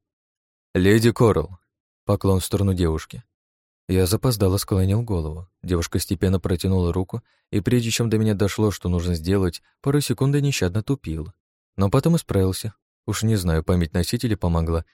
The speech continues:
или до самого дошло. Я взял тонкие изящные пальчики в руку, аккуратно поднес их к губам и коснулся легким скользящим поцелуем.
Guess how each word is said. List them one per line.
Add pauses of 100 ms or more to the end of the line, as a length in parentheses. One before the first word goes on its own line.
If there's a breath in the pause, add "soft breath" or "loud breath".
или
до
самого
дошло. (680)
Я
взял
тонкие
изящные
пальчики
в
руку, (200)
аккуратно
поднес
их
к
губам (140)
и
коснулся
легким
скользящим
поцелуем.